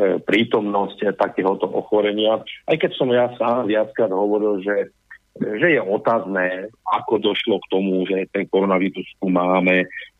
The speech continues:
či plní alebo neplní nejaké poslanie. Toto je na inú diskusiu a je, a je, je to niekde mimo.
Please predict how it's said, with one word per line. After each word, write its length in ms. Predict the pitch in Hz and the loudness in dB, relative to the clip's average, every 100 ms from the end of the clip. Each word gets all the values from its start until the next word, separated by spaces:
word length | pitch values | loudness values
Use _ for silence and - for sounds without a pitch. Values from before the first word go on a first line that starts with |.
| 107 104 107 104 | 0 2 0 -2
či 300 | - 143 123 | 0 0 0
plní 420 | 120 113 107 104 | 0 0 0 2
alebo 400 | 101 104 98 101 | 2 2 0 0
neplní 560 | 98 104 110 104 101 101 | -2 0 -2 -2 -2 0
nejaké 400 | 104 104 107 - - | -2 -2 -2 -2 -4
poslanie. 540 | 98 - 107 110 - - - | -4 0 0 -2 -6 -8 -4
Toto 240 | 202 196 | 0 2
je 160 | 139 113 | 2 2
na 160 | 107 | 0
inú 320 | 113 131 117 98 | 0 0 0 -2
diskusiu 720 | 101 - 123 123 113 113 110 | -6 -8 -16 -6 0 2 2
a 240 | 98 101 | 2 0
je, 160 | 98 107 | -2 -4
a 320 | 107 107 107 | -4 -8 -6
je, 160 | 101 104 | -4 -4
je 180 | 110 98 107 101 - - | -4 -2 -2 -4 -8 -6
to 20 | 107 | -4
niekde 260 | 104 110 | 0 0
mimo. 480 | 98 104 110 113 | 0 2 2 2